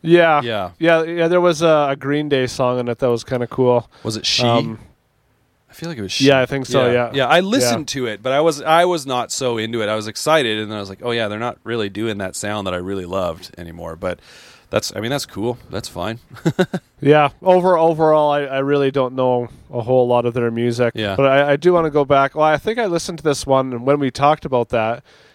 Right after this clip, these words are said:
Speaker 1: and I liked it. I'll have to go back again
Speaker 2: Yeah.
Speaker 1: 'cause it's, I'm kinda blanking on it, but
Speaker 2: It's a, it's a good one. It's, um, like I said, I'm not big on ska in general, uh, which we would have discussed probably quite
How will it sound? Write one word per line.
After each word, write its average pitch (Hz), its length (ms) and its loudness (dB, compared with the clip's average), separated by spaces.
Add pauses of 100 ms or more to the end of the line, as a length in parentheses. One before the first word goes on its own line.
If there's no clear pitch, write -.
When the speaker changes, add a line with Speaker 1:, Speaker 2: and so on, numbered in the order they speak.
(120)
Speaker 1:
and 120 180 -4
I 120 120 6
liked 117 320 2
it. 127 180 2
I'll 135 60 4
have 135 100 2
to 165 100 -2
go 139 140 2
back 123 300 2
again 113 260 -6
Speaker 2:
Yeah. 110 140 -4
Speaker 1:
'cause 113 100 -6
it's, - 400 -12
I'm 120 140 -10
kinda 127 200 2
blanking 120 480 -2
on 110 120 -6
it, 117 180 -4
but 107 180 -4 (300)
Speaker 2:
It's 170 220 -4
a, 226 280 2
it's 202 140 -4
a 262 60 -6
good 165 220 0
one. 104 300 -2
It's, 127 280 -6
um, 120 340 -2 (720)
like 170 180 0
I 180 40 0
said, 156 200 0
I'm 143 140 2
not 165 260 -2
big 131 460 -2
on 120 220 -2
ska 117 520 -2
in 113 160 -8
general, 98 520 -6 (480)
uh, 95 140 -6
which 101 220 -8
we 113 120 -4
would 113 100 -2
have 101 140 -6
discussed - 720 -6
probably 98 580 -6 (320)
quite 104 280 -4